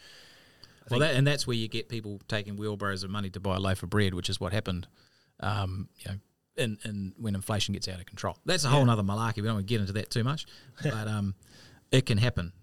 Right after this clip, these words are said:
Speaker 1: Uh,
Speaker 2: Definitely can.
Speaker 1: and so we don't want that to happen.
Speaker 2: Yeah. So what do we do about it?
Speaker 1: Uh,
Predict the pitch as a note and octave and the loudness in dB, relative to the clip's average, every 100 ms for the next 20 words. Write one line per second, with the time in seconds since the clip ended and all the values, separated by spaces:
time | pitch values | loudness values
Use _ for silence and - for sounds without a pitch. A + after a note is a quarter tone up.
0 | _ - F#2+ B2 A#2+ G#2+ G2+ G#2 G2 G#2+ | _ -2 0 2 0 -2 0 0 0 0
1 | G2+ G#2 G2 G#2 F#2+ F2 F#2 F#2 - - | 0 0 -2 -2 -2 -2 -2 -2 -4 -6
2 | - - _ _ _ _ - A2+ C#3+ - | -14 -20 _ _ _ _ -8 -4 -4 -6
3 | _ _ _ _ - C3 C3 B2 D3+ A#3+ | _ _ _ _ -2 2 6 8 6 6
4 | - - - _ _ _ _ _ C3 C3+ | 2 0 -12 _ _ _ _ _ 4 8
5 | C#3 C#3+ C#3+ | 8 8 6